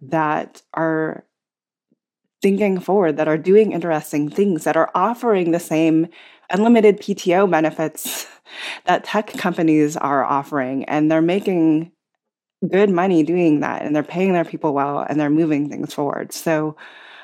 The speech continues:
so I'm grateful to kind of the voices that we've been able to, to, to find through this process, searching for,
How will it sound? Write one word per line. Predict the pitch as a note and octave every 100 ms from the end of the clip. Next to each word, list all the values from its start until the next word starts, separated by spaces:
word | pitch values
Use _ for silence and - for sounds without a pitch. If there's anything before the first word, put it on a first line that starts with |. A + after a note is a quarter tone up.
| _ _
so | -
I'm | E3+ D3+
grateful | E3+ F#3 A3 - E3+ D3+ D3+ D3 - _ -
to | - - F3+ F3+ E3 D#3 D#3 D3+ D3+ - -
kind | E3+ D#3
of | C#3+
the | D#3
voices | C#3+ D#3+ D#3+ D#3
that | C#3 -
we've | D#3 D3
been | C#3+
able | C#3 C#3+
to, | C#3+ C#3+ B2+ - _ - _ -
to, | D#3 - _
to | D#3
find | - - D3 D#3+ C#3 B2+ D#3+ - _ _
through | D#3 D3
this | D3
process, | - D3 D3+ - A#2+ - - -
searching | - E3 E3 E3
for, | D3+ C#3+